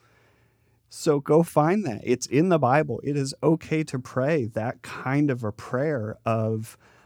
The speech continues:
"I am counted among those who go down to the pit. I am a man who has no strength, like one set loose among the dead, like the slain that lie in the grave, like those whom you remember no more, for they are cut off from your hand. You have put me in the depths of the pit,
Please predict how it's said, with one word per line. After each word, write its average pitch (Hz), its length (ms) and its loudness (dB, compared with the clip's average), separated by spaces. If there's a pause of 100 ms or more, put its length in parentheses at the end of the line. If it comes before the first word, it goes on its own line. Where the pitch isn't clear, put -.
(140)
"I 131 140 -2
am 147 200 2
counted 139 520 -2
among 120 520 4
those 110 340 0
who 123 160 -2
go 117 180 0
down 110 400 -2
to 117 100 -12
the 113 120 -6
pit. - 400 -6
I 117 140 -4
am 117 140 0
a 113 60 -2
man 110 380 0
who 113 180 -4
has 107 400 -8
no 101 320 -2
strength, 95 720 -10
like 98 200 -4
one 104 220 0
set - 260 -4
loose 104 300 -2
among 117 300 0
the 123 60 -4
dead, 98 380 -6 (340)
like 104 160 -2
the 110 140 -6
slain 110 500 -4
that - 140 -8
lie 98 260 -8
in 117 160 -4
the 123 60 -4
grave, 101 420 -8
like 101 220 -10
those 110 300 -4
whom 110 200 0
you 110 140 -2
remember 104 500 -2
no 120 180 -2
more, 98 300 -4
for - 160 -10
they 101 120 -8
are 104 120 -10
cut 104 240 -8
off 107 160 -8
from 110 240 -8
your 110 140 -10
hand. 107 280 -12 (320)
You 151 160 4
have 156 280 0
put - 260 0
me 151 160 6
in 117 100 4
the 104 60 -2
depths 113 520 -2
of 165 180 -2
the - 60 -4
pit, - 380 -2